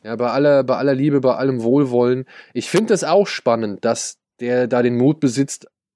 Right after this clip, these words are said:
erstmal fünf Minuten einen Mann irgendwie an so einem kleinen Tischchen hinzusetzen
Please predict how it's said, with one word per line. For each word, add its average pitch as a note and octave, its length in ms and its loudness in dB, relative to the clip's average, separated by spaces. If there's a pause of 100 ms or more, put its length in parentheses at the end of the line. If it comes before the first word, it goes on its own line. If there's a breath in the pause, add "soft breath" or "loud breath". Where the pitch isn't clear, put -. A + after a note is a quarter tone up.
(140)
erstmal B2+ 440 -4
fünf D3 280 -2
Minuten C#3 500 2
einen A#2+ 160 -4
Mann C#3 420 0 (100)
irgendwie B2+ 360 0
an B2 120 -4
so A#2 80 0
einem A#2 300 -2
kleinen B2 320 0
Tischchen - 360 -4
hinzusetzen C3+ 640 -2